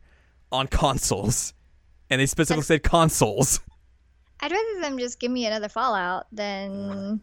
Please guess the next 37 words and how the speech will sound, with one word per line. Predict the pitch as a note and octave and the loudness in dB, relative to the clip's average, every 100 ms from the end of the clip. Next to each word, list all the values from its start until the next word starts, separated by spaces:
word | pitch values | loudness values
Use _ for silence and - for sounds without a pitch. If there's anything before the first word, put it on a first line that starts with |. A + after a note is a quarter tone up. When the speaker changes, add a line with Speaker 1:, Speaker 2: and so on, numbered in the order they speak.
| _ | _
Speaker 1:
I | A2 | -4
did | B2 | -2
not, | A#2 - | -4 -4
I | B2 | -2
thought | C#3 A2 | -2 -2
Fallout, | B2 - | -4 -4
Fallout | - A2+ | -6 -6
four | - A#2 | -6 -8
was | G#2 G2 | -10 -16
a | F#2+ _ | -18 _
bad | F#2+ A#2+ C#3 C3+ C#3+ C#3+ | -8 -8 -8 -8 -10 -12
game. | A2 G2 F#2+ F2 E2 F2+ F3+ | -14 -16 -20 -20 -18 -10 -6
Speaker 2:
I | C#4+ | -2
know | D4 | 0
you | D4 C4+ | 0 0
didn't | A#3+ G#3+ | -2 -2
like | G3+ G3 | -4 -2
it, | E3+ G#3 | -6 -4
but | A3+ G#3 G#3 - _ _ | -2 0 -2 -4 _ _
I | A#3+ A#3 | -6 -4
would | A3+ | -4
rather | A3+ A3 G#3+ G3+ G#3 | -4 -2 -4 -4 -4
have | G#3+ G3 G3+ | -6 -8 -6
another | G3+ G3 | -8 -8
Fallout | - F#3+ F#3+ F#3 F#3 | -6 -4 -2 -4 -6
than | G3 F#3 G3 | -8 -8 -10
Fallout | F3+ G#3 G3+ E3+ | -4 0 2 0
V | F#3 F#3 | -2 -4
R. | F3 F3+ D#3+ D3 A3+ _ | -2 -2 -2 -4 -10 _
Speaker 1:
That's | C#3+ A#2 | -10 -10
true. | - G2 F2+ - _ _ | -10 -12 -14 -18 _ _
But, | C3 | 2
like, | B2+ B2 | 2 0
even | D#4 D4+ F#5 D3 | -2 2 4 6
then, | - B2+ | 6 4
Speaker 2:
<laughs> | A2+ | 2
Speaker 1:
like, | G#2+ - | -2 -6